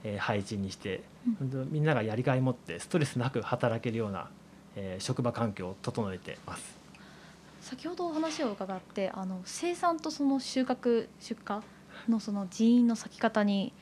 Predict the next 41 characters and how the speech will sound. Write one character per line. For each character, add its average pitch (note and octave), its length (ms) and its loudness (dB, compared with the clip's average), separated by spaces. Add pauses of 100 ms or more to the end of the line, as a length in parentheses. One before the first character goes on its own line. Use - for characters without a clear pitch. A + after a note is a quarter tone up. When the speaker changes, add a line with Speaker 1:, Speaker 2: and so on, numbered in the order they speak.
(340)
Speaker 2:
配 A3+ 360 4
分 G#3 260 4
の G3+ 60 0
仕 - 120 -6
方 G3 220 -4
に F#3 200 -4 (500)
す - 140 -2
ご - 80 4
い F#3 100 0
面 G#3+ 140 4
白 G#3 200 0
い F#3+ 40 0
な F3+ 100 -4
と F3+ 100 -8
思 F3+ 120 -4
っ - 20 -14
た F3+ 120 -6
ん F3+ 40 -4
で F3+ 80 -8
す - 100 -14
け - 80 -6
ど、 F#3 40 -4
Speaker 1:
は - 20 -4
い。 F3+ 40 -6
Speaker 2:
そ A3 120 -2
こ G#3+ 380 0
を G#3+ 60 -2
教 G#3 160 0
え F#3+ 40 -2
て G3 140 -2
い F#3 40 -2
た G3 100 -6
だ F#3+ 100 -2
い F#3 40 -4
て F#3 100 -4
も E3+ 100 -4
い - 20 -4
い F3 40 -6
で F3+ 60 -8
す - 120 -12
か？ - 100 -6